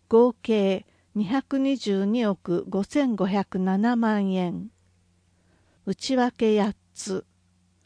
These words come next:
総務債、十五億八千百四十万円。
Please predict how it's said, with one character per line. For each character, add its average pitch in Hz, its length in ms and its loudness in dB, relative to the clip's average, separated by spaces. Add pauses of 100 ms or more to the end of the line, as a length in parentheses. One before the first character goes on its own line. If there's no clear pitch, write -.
(380)
総 277 460 0
務 269 140 0
債、 180 460 0 (440)
十 262 300 0
五 240 260 6
億 196 180 -4
八 208 180 -4
千 285 380 0
百 202 300 -4
四 247 300 2
十 262 240 -2
万 240 320 0
円。 170 360 -2